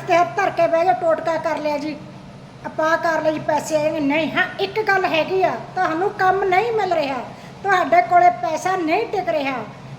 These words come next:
ਤੁਹਾਡਾ ਪੈਸਾ ਜਾਇਆ ਜਾ ਰਿਹਾ, ਬਿਮਾਰੀ 'ਤੇ ਲੱਗਦਾ ਜਾਂ ਕਿਤੇ,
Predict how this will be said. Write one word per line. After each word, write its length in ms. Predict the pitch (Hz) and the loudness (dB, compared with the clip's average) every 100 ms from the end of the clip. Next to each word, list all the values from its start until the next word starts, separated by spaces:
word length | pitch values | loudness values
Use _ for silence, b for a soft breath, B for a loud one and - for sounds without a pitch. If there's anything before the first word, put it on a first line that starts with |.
| - | -4
ਤੁਹਾਡਾ 420 | 359 339 277 330 | 0 2 2 0
ਪੈਸਾ 380 | 349 330 311 349 | 0 -2 0 0
ਜਾਇਆ 440 | 247 294 302 339 | 0 0 2 4
ਜਾ 240 | 349 339 311 | 4 4 2
ਰਿਹਾ, 180 | 285 277 | -2 -4
ਬਿਮਾਰੀ 460 | 240 277 277 339 | -4 -2 0 -2
'ਤੇ 120 | 359 | 0
ਲੱਗਦਾ 340 | 359 330 311 311 | 0 0 -2 -2
ਜਾਂ 80 | 302 | -2
ਕਿਤੇ, 260 | 302 330 | -2 -6